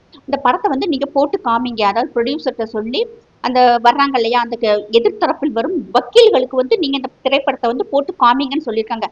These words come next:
அதுல ஏதாவது உங்களுக்கு வந்து மனம் புண்படுற மாதிரி இருந்தா அதை வந்து நீக்கம் சொல்லலாம் அப்படின்ட்டு. இதுவரை மொத்தம் நூத்தி ஐம்பது காட்சிகளை வந்து நீக்கியிருக்காங்க, சென்சார் போர்டு வந்து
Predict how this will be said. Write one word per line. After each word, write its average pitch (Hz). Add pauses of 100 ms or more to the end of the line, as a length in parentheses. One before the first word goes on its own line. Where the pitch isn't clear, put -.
(260)
அதுல 415
ஏதாவது 294
உங்களுக்கு 262
வந்து 262
மனம் 262
புண்படுற 269
மாதிரி 233
இருந்தா 208 (260)
அதை 339
வந்து 302
நீக்கம் 302
சொல்லலாம் 226
அப்படின்ட்டு. 226 (120)
இதுவரை 240 (260)
மொத்தம் 302
நூத்தி 277
ஐம்பது 277
காட்சிகளை 311
வந்து 247 (220)
நீக்கியிருக்காங்க, 294
சென்சார் -
போர்டு 247
வந்து 269